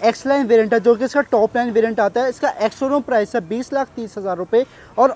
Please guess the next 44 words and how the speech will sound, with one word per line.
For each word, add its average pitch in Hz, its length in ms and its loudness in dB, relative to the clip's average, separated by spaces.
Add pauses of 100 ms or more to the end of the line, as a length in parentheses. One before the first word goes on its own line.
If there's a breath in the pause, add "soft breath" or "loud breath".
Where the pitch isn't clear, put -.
(120)
on 233 180 4
road 302 120 2
price 226 300 0
है 269 80 2
तेईस 254 360 -2
लाख 269 220 2
नब्बे 202 220 0
हज़ार 175 260 2
रुपये। 156 260 -4 (200)
ये 220 60 2
था - 120 0
Kia 269 340 0
Seltos 254 440 0
एक्स 240 220 -2
लाइन 233 180 0
का 254 100 -2
review। 196 320 -2
आपको 214 400 -2
गाड़ी 214 260 4
कैसी 294 300 0
लगी 240 220 2
हो 262 120 4
comment 226 320 0
करके 254 300 0
ज़रूर 196 320 0
बताना, 226 380 0 (300 loud breath)
Video 269 280 2
को 302 100 -2
like 247 240 2
कर 240 160 2
देना, 240 220 2
Channel 240 380 2
पे 294 160 0
हो 294 120 2
तो 262 120 -2
subscribe 214 380 -4
कर 214 160 -2
देना। 214 200 -2
मिलते 226 320 -2
हैं 262 120 4
जल्द 214 200 0
नई 208 120 -2
video 190 220 0
में। 254 120 -4